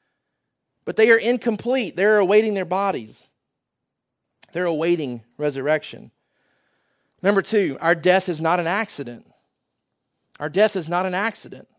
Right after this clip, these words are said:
We can see that as they cry out to God about what has happened to them, God's not panicking. Jesus isn't concerned as though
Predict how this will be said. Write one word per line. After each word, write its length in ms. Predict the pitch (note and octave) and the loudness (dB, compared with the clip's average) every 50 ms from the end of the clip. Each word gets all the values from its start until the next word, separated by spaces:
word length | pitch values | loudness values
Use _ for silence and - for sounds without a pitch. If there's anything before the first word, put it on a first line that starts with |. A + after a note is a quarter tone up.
| _ _ _ _ _ _ _ _ _ _ _ _ _ _ _ _ _ _ _ _ _ _ _ _ _ _ _ _ _ _ _ _ _ _ _ _ | _ _ _ _ _ _ _ _ _ _ _ _ _ _ _ _ _ _ _ _ _ _ _ _ _ _ _ _ _ _ _ _ _ _ _ _
We 80 | E3+ F3 | -6 -6
can 140 | F#3 F#3 | -6 -6
see 280 | - - - A3+ A3+ G#3+ | -8 -4 -2 0 2 2
that 120 | G#3 F#3+ | 2 2
as 80 | F3 C#3 | 2 0
they 140 | D#3+ E3 D3+ | -2 -4 -4
cry 420 | - - - - G3+ G#3 G#3+ A3+ | -4 -10 -8 -8 -4 -2 0 0
out 260 | G#3+ G#3 G3+ F3+ - | 2 2 0 -2 -4
to 120 | - F3+ D#3+ | -8 -12 -12
God 420 | C#3+ C3+ E3+ F#3 G3 G3+ G3 F#3+ | -6 -4 -2 0 0 0 0 0
about 240 | E3+ C#3+ E3 D#3 C3+ | 0 0 -2 -2 0
what 140 | E3 F3 E3 | -2 -2 -2
has 140 | C#3+ - - | -4 -6 -12
happened 600 | - - - - G3 G3 A3 - - F#3 D#3+ C3+ | -18 -18 -12 -10 -8 -8 -8 -6 -6 -8 -6 -6
to 80 | C3+ B2+ | -8 -10
them, 380 | A#2+ B2+ B2+ B2+ B2 B2+ C3 - _ _ _ _ _ _ _ _ _ _ _ _ _ _ D#3 | -8 -6 -4 -4 -4 -4 -6 -10 _ _ _ _ _ _ _ _ _ _ _ _ _ _ -6
God's 340 | D3 F3 F3 F3+ G#3 G3 F3+ | 0 2 2 2 2 0 0
not 240 | G3+ G3+ G3 F3+ - | 0 0 0 -2 -4
panicking. 540 | - F3+ F#3 F#3 F#3+ G3 G3 G3+ G#3 G3+ E3+ | -4 -2 -2 -2 -2 -2 -4 -4 -4 -4 -4
Jesus 380 | C#3 F3 F#3 F#3 F#3+ F3+ F#3 | -4 -6 -6 -6 -8 -4 -4
isn't 260 | G3 F#3 G3 G3+ - | -4 -2 -2 -6 -6
concerned 580 | - G3 F3+ D#3 - - F#3 F3 F#3 G3+ G#3 F#3+ | -6 -8 -8 -8 -4 -2 0 0 2 2 2 0
as 160 | F#3+ F3 C#3+ | 0 -2 0
though 320 | D#3 F#3 F3 F3 E3+ D3+ | 2 4 4 4 4 2